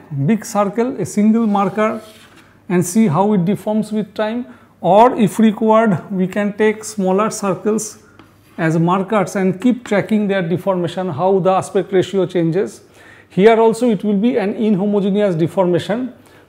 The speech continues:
This green circle will not be an ellipse due to this kind of non-homogeneous deformation.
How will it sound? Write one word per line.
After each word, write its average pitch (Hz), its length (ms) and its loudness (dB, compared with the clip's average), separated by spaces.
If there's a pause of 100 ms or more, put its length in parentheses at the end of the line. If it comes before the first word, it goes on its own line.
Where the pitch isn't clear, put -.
This 165 300 0
green 208 340 4
circle 202 460 2
will 190 200 2
not 202 260 0
be 214 120 4
an 208 120 2
ellipse 196 420 2
due 175 280 0
to 208 340 -2
this 165 200 -4
kind 175 260 -2
of 202 160 -4
non-homogeneous 170 800 -2
deformation. 143 680 -6